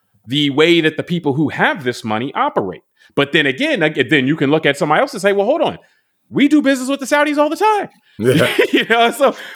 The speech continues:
Speaker 1: it's not like we, we don't do business with them right now. Joe, Joe Biden just went over there, or he's about to go over there, asking for, for them to give us more oil, or, you know,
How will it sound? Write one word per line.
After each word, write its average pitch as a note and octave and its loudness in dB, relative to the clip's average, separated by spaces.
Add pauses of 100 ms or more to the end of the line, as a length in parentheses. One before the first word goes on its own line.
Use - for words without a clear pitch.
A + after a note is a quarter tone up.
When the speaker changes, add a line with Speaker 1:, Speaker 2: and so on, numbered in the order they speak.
(100)
Speaker 1:
it's A#3 0
not F4 2
like D4 0
we, C#4 0
we A#3 2
don't B3 0
do A#3 -2
business E4 -2
with D4+ -8
them D#3 -2
right E3+ 2
now. G3 0
Joe, B3 0
Joe B3+ 2
Biden E4+ 2
just D4 -10
went D4+ -2
over D4+ 0
there, D#4+ 0
or C#4 4
he's A#3+ -6
about D4 -2
to D4+ -10
go D4 2
over D#4 0
there, D#4+ 0 (220)
asking D4 -2
for, D4+ -4
for D4 -8
them D4+ -6
to D4 -8
give D4+ -6
us D#4 -8
more E4+ 0
oil, G4+ 2
or, D3 0
you G#3+ -6
know, G3 -16